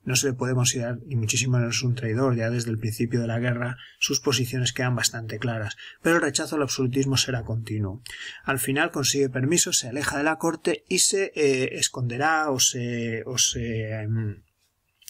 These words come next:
o se albergará en lo que se conoce como la Quinta del Sordo, una casita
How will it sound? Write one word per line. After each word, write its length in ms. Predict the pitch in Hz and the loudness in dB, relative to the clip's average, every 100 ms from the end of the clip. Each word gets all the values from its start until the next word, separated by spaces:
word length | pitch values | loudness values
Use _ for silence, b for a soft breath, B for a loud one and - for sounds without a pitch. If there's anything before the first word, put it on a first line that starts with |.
| - _ - 127 110 98 | -10 _ -18 -16 -16 -12
o 80 | 127 | -4
se 140 | 127 131 | 0 2
albergará 580 | 120 120 120 160 160 B B B | 2 2 4 4 2 B B B
en 140 | - 165 | -2 2
lo 80 | 175 | 2
que 80 | |
se 100 | 135 | 0
conoce 300 | 135 123 117 | 0 -2 -2
como 200 | 147 135 | 0 2
la 120 | 113 117 | 2 2
Quinta 320 | 135 131 113 | 2 4 2
del 140 | 107 | 2
Sordo, 420 | - 110 104 104 - B B B - | 2 0 -4 -8 -14 B B B 0
una 200 | 175 151 | 2 0
casita 580 | 147 135 175 - 170 | 2 0 0 -2 -2